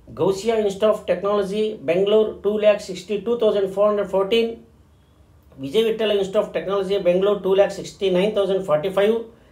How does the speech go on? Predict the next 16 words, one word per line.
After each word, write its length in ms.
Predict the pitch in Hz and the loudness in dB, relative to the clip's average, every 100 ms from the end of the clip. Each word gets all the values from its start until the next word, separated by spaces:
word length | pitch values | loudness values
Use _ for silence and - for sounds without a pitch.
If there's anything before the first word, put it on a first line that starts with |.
| _ _ _ | _ _ _
ಶ್ರೀ, 160 | - 220 208 | -4 -2 -2
ಶ್ರೀ, 140 | 208 214 - | 0 0 0
ಶ್ರೀ 160 | 214 220 190 | -4 -4 0
ಶಿವಕುಮಾರ 440 | 208 214 208 208 214 | 0 0 0 2 2
ಮಹಾಸ್ವಾಮೀಜಿ 640 | 185 196 196 202 202 185 202 196 | 2 -2 -2 0 0 -2 -4 0
College 260 | 185 196 196 | 2 2 0
of 60 | 190 | 0
Engineering, 280 | 196 196 180 | 0 0 0
ಬೆಂಗಳೂರು 320 | 170 190 196 185 | 0 2 2 2
ರೂರಲ್, 260 | 190 208 196 | 4 2 2
ಟೂ 100 | 190 196 | 0 0
ಲ್ಯಾಕ್ 160 | 190 - | -2 -6
ಸಿಕ್ಸ್ಟಿ 240 | - 190 190 | -8 -4 -2
ನೈನ್ 140 | 190 | 0
ತೌಸಂಡ್ 300 | 190 180 170 | -2 -2 -4
ತ್ರೀ 120 | - | -4